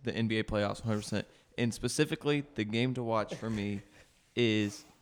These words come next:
Speaker 1: Minnesota and Memphis.
Speaker 2: Okay, yeah.
Speaker 1: That game five, that's the game to watch. I think winner wins the series. I think that's the game to watch for me.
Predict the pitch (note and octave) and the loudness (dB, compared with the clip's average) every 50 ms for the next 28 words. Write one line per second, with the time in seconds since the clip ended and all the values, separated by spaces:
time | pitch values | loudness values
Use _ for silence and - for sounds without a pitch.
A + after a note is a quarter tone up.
0 | _ _ _ - - - A#2+ A#2 A#2 A#2+ A2+ - A2 A2 G#2 G#2 G2+ G2+ - - | _ _ _ -12 0 2 4 4 6 4 4 6 6 8 8 8 6 6 4 -2
1 | - _ _ _ _ _ - - G#2+ G#2 G2+ G2 G2 F#2 - - _ _ _ _ | -12 _ _ _ _ _ -2 0 2 4 4 2 2 0 -4 -8 _ _ _ _
2 | - - F2+ F2+ - - - - - - - - - - - A3 A#3+ B3 A#3 A#3+ | -8 -6 -6 -6 -6 -8 -10 -10 -10 -12 -14 -18 -16 -6 -4 -2 0 0 0 0
3 | B3+ C#4+ C4+ G#3+ - - - - - B2+ B2 - D3 C#3 C3 - - B2+ B2 B2 | 2 2 2 2 0 -2 -2 2 4 4 6 6 4 4 4 6 6 8 8 8
4 | A#2+ A2+ - - - - - B2 B2 A#2+ - - C3+ B2 B2 A#2 A2+ A2 G#2 G#2 | 6 4 0 -8 -12 2 4 4 4 4 2 -2 0 2 2 2 2 2 2 4
5 | G2+ G2+ G2 - - - - _ _ - - B2 B2 B2 A2 A#2+ B2 B2 A#2+ A#2+ | 2 2 2 -2 -8 -16 -18 _ _ -2 0 0 0 0 2 2 4 4 4 4
6 | A#2+ A#2 A2+ A2+ - - G#2+ G#2+ G#2 G#2 G2+ - - - - _ _ _ _ _ | 2 0 0 -4 -2 0 0 2 2 2 0 -2 -6 -12 -16 _ _ _ _ _
7 | _ _ _ _ _ - A#2 A2+ A#2+ A2 A2 - A2+ A2 G#2+ G#2 - - - - | _ _ _ _ _ 0 2 4 4 2 2 2 4 4 4 2 0 -6 -6 -6
8 | G#2+ G2 G#2 G2+ G2 G2 F#2+ - - - - - - - - D2 C#2+ - - | -4 -2 -2 -2 -2 -2 -4 -4 -4 -4 -4 -4 -6 -10 -10 -10 -12 -12 -14